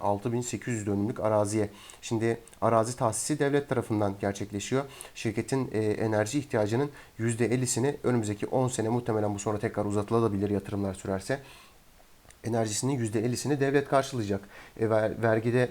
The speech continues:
bazı oranlarda yüzde elli, bazılarında yüzde yüze varan K D V indirimleri, K D V iadesi söz konusu olacak.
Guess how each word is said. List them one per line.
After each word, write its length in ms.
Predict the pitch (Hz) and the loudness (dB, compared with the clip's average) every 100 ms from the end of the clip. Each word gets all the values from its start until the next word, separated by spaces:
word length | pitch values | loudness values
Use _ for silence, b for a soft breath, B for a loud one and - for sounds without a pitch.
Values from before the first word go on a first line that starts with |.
| 107 | 4
bazı 280 | 110 120 123 | 6 8 6
oranlarda 440 | 113 107 104 101 | 4 2 0 0
yüzde 340 | 101 101 107 104 | 0 0 0 0
elli, 260 | 120 127 | 0 0
bazılarında 640 | 110 120 117 113 113 151 156 B B | 2 4 2 0 0 -2 -4 B B
yüzde 280 | - 107 117 | -6 -2 0
yüze 240 | 120 143 | 2 2
varan 260 | 117 117 147 | 2 0 0
K 240 | 113 107 | 0 0
D 120 | 110 113 | 2 4
V 180 | 139 | 2
indirimleri, 640 | - 113 101 104 104 120 131 | 2 -2 0 0 0 0 -2
K 220 | 107 104 | -2 0
D 140 | 107 | 2
V 80 | 120 | 2
iadesi 600 | 123 110 107 104 107 127 | 2 2 0 -2 -6 -6
söz 280 | 120 101 - | -4 -6 -4
konusu 280 | 107 101 - | -6 -6 -4
olacak. 440 | 110 110 123 127 | -4 2 2 0